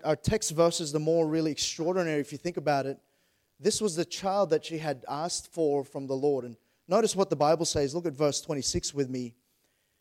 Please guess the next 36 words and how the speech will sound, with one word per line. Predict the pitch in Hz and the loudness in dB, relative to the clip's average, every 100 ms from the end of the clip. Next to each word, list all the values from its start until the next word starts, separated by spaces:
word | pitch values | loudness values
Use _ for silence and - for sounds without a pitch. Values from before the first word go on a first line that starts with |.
| _ | _
And | 170 | -2
she | 165 | 0
said, | 190 220 208 | 6 6 8
"O | 190 220 | 6 6
my | 208 185 | 4 4
Lord, | 170 180 170 123 143 _ _ _ _ _ _ _ _ _ | 4 2 -2 -4 -8 _ _ _ _ _ _ _ _ _
as | 165 143 | -2 4
thy | 160 | 4
soul | 156 - 196 202 | 4 4 2 4
liveth, | 165 175 156 151 | 2 2 2 0
my | 143 | -2
Lord, | 135 127 131 - | 0 -2 -4 -4
I | 165 202 | -6 -6
am | 190 | -6
the | 156 | -4
woman | 147 185 156 131 | -2 -2 -6 -6
that | 131 - | -8 -8
stood | - 156 127 | -6 -4 -2
by | 135 165 | -4 -4
thee | 160 160 | -4 -4
here, | 135 143 120 110 | -4 -4 -4 -6
praying | _ 151 156 156 156 | _ -8 -6 -8 -10
unto | 123 127 135 | -14 -14 -10
the | 120 | -8
Lord." | 120 117 | -6 -6
And | 113 - _ _ _ _ | -8 -20 _ _ _ _
she's | 190 151 | -4 -2
recounting | 151 - 165 175 165 | -2 0 2 2 -2
to | 156 | 0
the, | 139 - _ _ _ | 0 -2 _ _ _
to | - 156 147 | -4 -4 2
Eli, | 180 170 170 175 | 6 8 8 6
the | 139 | 2
high | 156 | 0
priest, | 143 165 165 175 175 143 | 0 2 4 4 0 -2
that, | 139 | -2